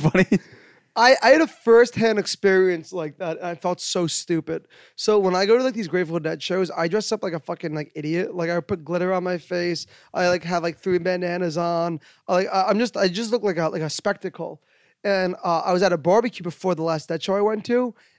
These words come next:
Speaker 2: and, uh, I guess, like, my friend, like, the co-, meat he was cooking was, like, bad or whatnot. And everybody at the barbecue got, got food poisoning, including myself. But I didn't stay at the barbecue. I left the barbecue to go to this concert with my other friends.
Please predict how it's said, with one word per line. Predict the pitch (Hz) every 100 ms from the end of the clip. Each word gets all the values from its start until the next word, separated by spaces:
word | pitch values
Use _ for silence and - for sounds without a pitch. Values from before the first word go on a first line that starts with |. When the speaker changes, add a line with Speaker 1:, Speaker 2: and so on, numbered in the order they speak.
| -
Speaker 2:
and, | 190 185 170 170
uh, | 160 156
I | 170
guess, | 185 208
like, | 196
my | 180
friend, | 156 - 175 165
like, | 160 156 143 _ _ _ -
the | 175
co-, | 151 - -
meat | 160 160
he | 185
was | 196
cooking | 202 190 190
was, | 156
like, | 143 _
bad | - 156 165
or | 180 190
whatnot. | 190 208 214 214 - _ _ _
And | 196 196
everybody | 208 208 202
at | 202
the | 175
barbecue | 185 185 -
got, | 160 160 -
got | 165
food | - 294 196
poisoning, | 175 156 156 143 156 _ _
including | 185 170 180 170
myself. | 165 254 254 - _ _
But | 220 240
I | 208 269
didn't | 311 269
stay | - 247
at | 247
the | 202
barbecue. | 190 262 175 180
I | 185
left | 190 180 233 -
the |
barbecue | 190 180 269 247 - 185 180
to | 170 180
go | 196
to |
this | 170 -
concert | 196 226 208
with |
my | 165
other | 180 262
friends. | 175 - 156 147